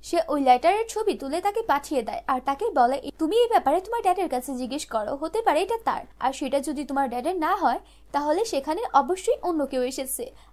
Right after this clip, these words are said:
আর এই লাইটারটা তারই।" তারপর আমাদেরকে একটা ফ্ল্যাশব্যাকের সিন দেখানো হয়। চ্যান্সের ড্যাড যখন জানতে পারে যে তার ফ্রেন্ডের ডেথ হয়ে গেছে,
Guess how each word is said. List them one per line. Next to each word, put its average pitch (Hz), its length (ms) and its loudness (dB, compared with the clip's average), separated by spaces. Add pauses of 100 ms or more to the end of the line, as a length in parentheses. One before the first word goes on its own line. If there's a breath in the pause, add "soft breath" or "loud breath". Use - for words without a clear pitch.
আর 330 140 4 (100)
এই 381 160 0
লাইটারটা 269 480 0 (100)
তারই।" 294 280 -2 (920)
তারপর 262 400 6 (100)
আমাদেরকে 320 440 2
একটা 339 260 2
ফ্ল্যাশব্যাকের 285 460 2
সিন 285 280 -4
দেখানো 247 400 2
হয়। 254 220 -2 (300)
চ্যান্সের 320 380 6
ড্যাড 370 240 6
যখন 440 260 -2
জানতে 339 280 2
পারে 269 260 4
যে 392 120 -4
তার 320 160 4
ফ্রেন্ডের 277 460 -2
ডেথ 285 220 2
হয়ে 330 180 2
গেছে, 247 340 0